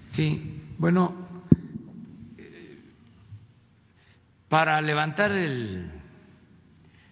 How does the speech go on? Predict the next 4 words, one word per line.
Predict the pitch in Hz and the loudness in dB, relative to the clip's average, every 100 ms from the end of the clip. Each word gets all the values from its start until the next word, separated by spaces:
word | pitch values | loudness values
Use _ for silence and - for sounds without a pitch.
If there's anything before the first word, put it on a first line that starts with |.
| _ _ - - - - - | _ _ -20 -20 -20 -20 -20
sistema | - 117 - 156 156 139 | -10 -10 -2 0 2 2
de | 117 110 101 | 0 -4 -4
salud | 107 117 135 | -2 -2 0
pública | 135 127 107 92 104 | 0 0 0 -6 -10